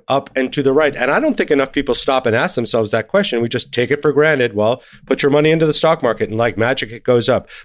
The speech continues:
But really, you and I have been around the block on this in our careers. We see a lot of companies with no profits where the stock goes up over time. We saw that with meme stocks. You see it in internet stocks, probably all the way going back to tulip mania in the sixteenth century.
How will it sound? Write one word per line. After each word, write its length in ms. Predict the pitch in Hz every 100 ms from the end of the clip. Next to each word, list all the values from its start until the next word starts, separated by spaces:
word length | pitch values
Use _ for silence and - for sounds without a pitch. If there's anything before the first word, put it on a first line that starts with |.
| -
But 100 | 120
really, 400 | 123 196 160 156 - _
you 140 | - 226
and 80 |
I 60 | 202
have 100 | 160
been 140 | 139
around 240 | 139 131 123
the 80 | 107
block 260 | 107 107
on 160 | 110 107
this 240 | 117 131 - -
in 160 | - 120
our 100 | 107
careers. 560 | - 110 113 117 160 - _ _ _ _ -
We 120 | 220
see 140 | 269
a 80 | 185
lot 260 | 131 135 240
of 80 | 269
companies 440 | 127 123 139 120
with 180 | 135 113
no 320 | 113 135 240
profits 640 | - 143 107 117 95 - - _ _ -
where 200 | 117 117
the 80 | 113
stock 380 | - 156 120 -
goes 180 | 117
up 160 | 107 110
over 240 | 113 104
time. 320 | 104 113 107 131
We 80 |
saw 240 | 113 - 123
that 160 | 127
with 100 | 110
meme 240 | 104 127 170
stocks. 440 | - 156 151 -
You 40 | 101
see 200 | 117 107
it 40 |
in 80 | 95
internet 380 | 139 165 147 143
stocks, 420 | - 139 135 -
probably 300 | - 143 123
all 160 | 131
the 60 | 147
way 120 | 139
going 300 | 113 131 135
back 240 | 117 127 139
to 160 | 117 101 - _
tulip 340 | - 196 170 117
mania 420 | 123 180 165 110
in 100 | 107
the 60 |
sixteenth 460 | 110 - - 139 117
century. 580 | - 151 151 110 104